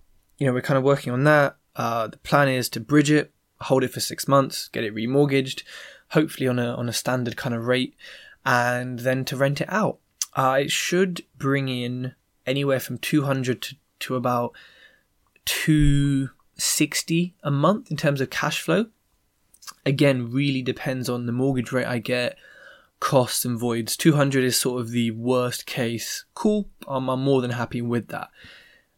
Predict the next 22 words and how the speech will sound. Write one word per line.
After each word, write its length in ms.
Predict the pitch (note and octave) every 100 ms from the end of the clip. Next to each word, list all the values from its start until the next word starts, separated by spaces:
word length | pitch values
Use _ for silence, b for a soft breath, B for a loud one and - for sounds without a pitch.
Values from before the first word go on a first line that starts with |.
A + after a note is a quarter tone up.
| -
It 80 |
doesn't 180 | C#3+ E3+
sound 280 | - C#3+ C#3
like 180 | A#2+ -
a 60 |
lot, 280 | A2+ A2 - -
but 240 | B2 - _ _ _ -
again, 540 | A#2+ C#3+ D#3 F3 F#3 _ -
and, 160 | B2+ A2
you 80 | A#2+
know, 100 | G#2+
depending 440 | A2+ - C#3 C#3
on 80 | A#2+
the 100 | A2
reval, 480 | C#3 E3 E3 E3+ A#3
my 480 | E3 B2+ B2 A#2+ -
return 420 | - B2 - D3
on 120 | C#3 B2
cash 300 | - B2+ B2+
employed, 440 | A2 - C#3+ C3+
my 120 | A#2+
ros, 480 | A#2 C3 E3 - -